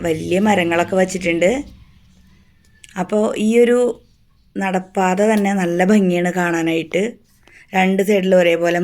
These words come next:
മരങ്ങളൊക്കെ ആയിട്ട്. പിന്നെ കുറേ ബിൽഡിങ്ങുകളൊക്കെ അപ്പുറത്തും ഇപ്പുറത്തൊക്കെ കാണുന്നുണ്ട് ട്ടോ.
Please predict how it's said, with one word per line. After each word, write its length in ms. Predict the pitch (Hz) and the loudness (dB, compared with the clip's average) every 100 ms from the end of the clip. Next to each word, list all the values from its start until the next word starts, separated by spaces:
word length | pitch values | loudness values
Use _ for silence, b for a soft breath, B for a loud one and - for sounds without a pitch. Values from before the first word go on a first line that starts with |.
| 180 | -2
മരങ്ങളൊക്കെ 520 | 165 165 165 160 180 160 | -2 -2 -4 -4 -2 -2
ആയിട്ട്. 320 | 156 156 185 262 - _ _ _ B B B | -2 -2 -2 -2 -14 _ _ _ B B B
പിന്നെ 180 | - 214 226 | -6 -2 0
കുറേ 200 | 196 190 208 | 2 2 2
ബിൽഡിങ്ങുകളൊക്കെ 580 | 262 240 233 226 220 233 | 2 2 0 0 0 -2
അപ്പുറത്തും 300 | 226 196 208 | -2 -2 -2
ഇപ്പുറത്തൊക്കെ 380 | 214 202 202 208 208 | -2 -4 -4 -4 -2
കാണുന്നുണ്ട് 500 | 196 175 180 185 165 160 | -2 -2 0 0 0 -2
ട്ടോ. 140 | 156 | -10